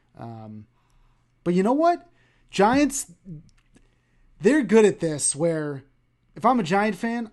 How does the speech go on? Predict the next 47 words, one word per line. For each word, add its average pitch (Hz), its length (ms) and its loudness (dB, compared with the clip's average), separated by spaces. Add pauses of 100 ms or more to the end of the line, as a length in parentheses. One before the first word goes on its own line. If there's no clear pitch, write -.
I 202 100 2
wanna 185 280 0
have 147 160 -4
a 143 40 -8
bad 127 260 -10
season. 120 440 -16 (340)
I 202 80 2
wanna 185 240 2
win 160 220 -2
one, 151 180 -8
two 151 160 -8
games, 143 320 -8
and 151 60 -6
I 147 40 -6
wanna 147 220 -8
get 139 140 -10
first 139 320 -14
pick 135 340 -14 (320)
and 147 200 -10
just, 147 340 -10
and 160 160 -6
then 160 280 -6 (480)
make 196 360 4
that 175 260 0
jump 151 440 -4 (500)
next 160 400 -8
year. 123 260 -16 (380)
Gi-, 254 140 -4
give 214 180 -2
you 269 80 0
guys 285 180 2
yourself 220 220 -2
one 196 240 0
more 240 160 0
bad 220 300 -2
year. 147 460 -8
I, 208 220 -6
I 175 80 -4
still, 214 400 -4 (480)
I'm 160 60 -16
not 202 160 -14
that 277 120 -12
sold 220 220 -10
on 220 80 -10
the 208 80 -10
quarterback. 196 720 -12 (300)
I'm, 147 80 -20